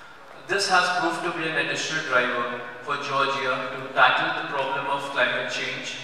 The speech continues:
and promote sustainable development. The government of Georgia does so by investing in low, uh, in low carbon technologies throughout Georgia, which will reduce the,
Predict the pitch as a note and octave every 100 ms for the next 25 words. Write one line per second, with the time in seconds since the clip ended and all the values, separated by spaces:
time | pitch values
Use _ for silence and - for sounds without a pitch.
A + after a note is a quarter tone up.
0 | - - - - - - - - - -
1 | C#3+ C3 C3+ - - C#3+ D3 D3 C#3+ D3
2 | C#3 C3 C3+ C3+ A#2+ A2+ A2+ - - -
3 | - - - - - - D3 E3 E3 E3
4 | E3 - - D#3+ D3+ D#3+ D3 D3 C#3+ -
5 | C#3+ C#3+ C#3+ C3+ - - D3+ D3+ D3+ D#3
6 | - - - - - D3+ D3+ C#3+ D3 D3
7 | D#3 D#3 D#3+ - - - - - D3 D3
8 | F3 - C3+ - - - - B2+ B2+ B2+
9 | C#3+ - C#3 B2+ B2+ B2 - A#2 - -
10 | - - D#3+ E3 F3+ D#3 D3 D3 D#3 F3
11 | - E3+ D#3 D3+ D#3